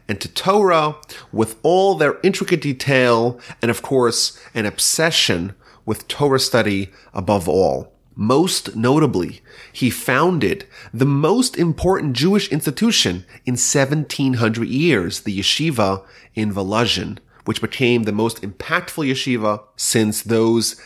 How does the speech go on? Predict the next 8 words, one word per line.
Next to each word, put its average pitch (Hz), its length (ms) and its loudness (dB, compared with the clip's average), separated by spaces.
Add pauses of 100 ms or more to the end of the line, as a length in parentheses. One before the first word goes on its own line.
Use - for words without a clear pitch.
(100)
founded 117 460 0
in 101 140 -2
Babylon 110 520 2
in 98 80 -2
the 95 60 -4
two 113 200 -2
twenties, 110 800 -2
Sura 107 640 0